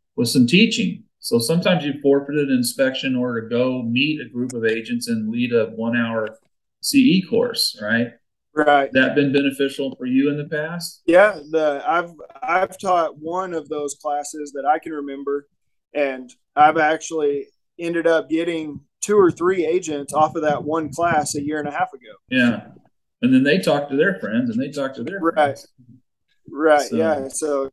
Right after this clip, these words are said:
Speaker 2: just really getting yourself in front of real estate agents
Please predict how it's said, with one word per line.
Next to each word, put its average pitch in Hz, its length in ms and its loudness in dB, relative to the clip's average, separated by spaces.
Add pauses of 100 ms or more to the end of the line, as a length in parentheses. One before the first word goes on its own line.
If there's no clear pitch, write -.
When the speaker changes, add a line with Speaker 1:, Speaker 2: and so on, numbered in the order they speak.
Speaker 2:
just 156 140 -6 (480)
really 208 380 8
getting 190 320 -4
yourself 175 500 -4
in 160 140 -4
front 170 360 -2
of 160 340 0 (480)
real 175 220 4
estate 151 360 0
agents 139 580 -10